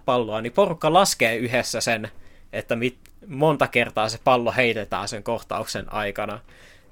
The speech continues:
Se on kanssa hirveän upea. Ja sit tota, kanssa kun tota, että ruumissa on niitä <laughs> to-,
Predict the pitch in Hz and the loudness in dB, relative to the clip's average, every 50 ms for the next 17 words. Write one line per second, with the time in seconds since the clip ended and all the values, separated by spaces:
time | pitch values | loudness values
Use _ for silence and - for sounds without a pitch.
0 | - 123 120 - - - - - - - 127 123 123 123 127 123 - - 123 - | -16 -14 -14 -16 -18 -20 -18 -10 -6 -2 -2 -2 -2 0 -2 -2 -2 -2 -2 -2
1 | 139 135 127 123 117 117 117 - - 127 123 - 127 123 120 143 - 123 123 - | -2 -2 0 0 -2 -2 -4 -6 -8 -8 -6 -2 -2 -2 -2 -4 -6 -8 -4 -4
2 | 175 170 170 - - 170 160 - 165 147 - - - - - - - - - - | -4 -4 -4 -2 -2 0 2 2 2 2 2 0 -8 -20 -20 -20 -20 -20 -20 -20
3 | - - - - - - - _ _ _ _ _ _ _ _ _ - - 131 131 | -20 -20 -20 -20 -20 -20 -20 _ _ _ _ _ _ _ _ _ -4 -2 -2 -2
4 | 127 - 139 127 - 131 - - 135 127 - - 139 131 123 117 - - - - | -2 -4 -6 -6 -6 -8 -6 -4 -4 -4 0 0 2 2 2 0 -2 -6 -12 -20
5 | _ _ - - - _ - - - - - 143 127 - 147 139 143 151 143 131 | _ _ -20 -20 -20 _ -20 -20 -20 -20 -16 -8 -2 0 0 0 2 0 0 0
6 | 123 123 127 - - 127 - - 131 127 123 123 120 123 123 - 127 120 113 - | 0 -2 -2 -2 -2 -2 -2 -2 -2 -4 -4 -4 -4 -4 -2 0 0 0 0 -2
7 | - - - - 120 - - - 160 - - 165 - - 180 | -8 -12 -16 -14 -12 -12 -10 -8 -6 -4 -4 0 2 2 2